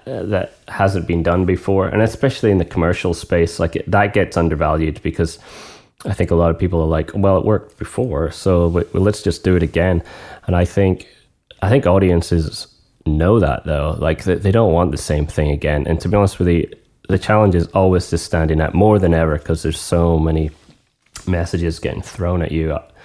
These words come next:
at all times in this day and age. So being able to stand out and do something that, uh, or create a message, create a story, a narrative that hasn't been heard or seen before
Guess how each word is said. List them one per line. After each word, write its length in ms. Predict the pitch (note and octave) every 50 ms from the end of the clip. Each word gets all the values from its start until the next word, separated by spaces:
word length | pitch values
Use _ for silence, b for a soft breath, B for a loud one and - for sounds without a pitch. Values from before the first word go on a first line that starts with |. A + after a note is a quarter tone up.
| B B B B B B B B
at 80 | F2
all 160 | F2 F2 F2 E2
times 580 | - - D#2+ D#2 D#2+ E2 D#2+ E2 E2 - - - _ _ _ _ _ _ _ _ _ _ _ _ _ - -
in 120 | G2+ F#2
this 180 | F2 F2 - -
day 160 | E2 E2 D#2+
and 100 | D#2 D#2+
age. 300 | D#2 D#2+ E2 D#2+ - - B B B B B B B B
So 280 | - - A#2 G#2+ A2 - - G#2
being 240 | G#2+ A2+ B2 B2 A#2+
able 180 | A2 F#2+ F#2+
to 100 | F#2 -
stand 340 | F#2 - - G2 F#2 F2 E2+
out 120 | E2+ E2 D2
and 100 | E2+ E2
do 120 | F#2 F#2+
something 480 | F#2 - F2+ F2 - - F2+ F2 F2 E2
that, 360 | E2 - - - - - -
uh, 240 | G2+ - - - - - -
or 220 | - F#2 F2+ F2+ G2
create 280 | - - - G#2+ G2+
a 40 | F#2
message, 600 | F2 E2+ F2 F#2 F#2 - - G2 F#2 E2+ - - B B B B B
create 180 | - F#2 F2+
a 60 | F2
story, 460 | E2+ - - - F2 E2+ F2 F2 E2+ E2
a 40 |
narrative 440 | E2+ F2 E2+ F2 F2 E2+ - F2+ E2+
that 280 | F2+ - - - - _ _ _ -
hasn't 400 | - - F#2+ F#2+ F#2 G2 F2 E2
been 340 | F#2 F2+ E2+ E2 E2+ - - -
heard 440 | - - - F2+ F2 F2+ F#2 F2 - - - C#4+
or 140 | G3 A2 F2
seen 300 | D#2+ - - F#2 F#2 F#2
before 480 | F2 F2+ - - - F#2 F#2+ F#2+ F#2+